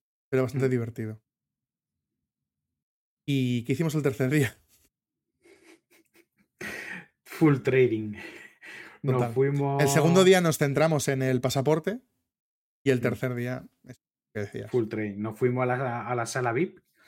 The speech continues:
Speaker 2: que podía estar allí tranquilamente, y allí estaba todo el mundo, pues, gente abriendo cartas, y lo mismo,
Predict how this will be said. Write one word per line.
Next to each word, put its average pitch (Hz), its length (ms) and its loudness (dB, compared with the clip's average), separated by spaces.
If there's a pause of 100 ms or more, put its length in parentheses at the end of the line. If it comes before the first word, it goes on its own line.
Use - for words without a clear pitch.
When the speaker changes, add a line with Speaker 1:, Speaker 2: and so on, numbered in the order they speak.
(140)
Speaker 2:
que 127 120 -4
podía 113 240 -4
estar 120 160 -6
allí 113 140 -4
tranquilamente, 120 760 -4
y 127 40 -2
allí 113 140 -6
estaba 110 360 -6
todo 113 220 -4
el 113 60 -4
mundo, 110 1000 -6 (480)
pues, 107 340 -2 (260)
gente 139 400 -2
abriendo 120 360 -2
cartas, 143 840 0
y 117 60 -4
lo 120 80 -4
mismo, 120 280 -6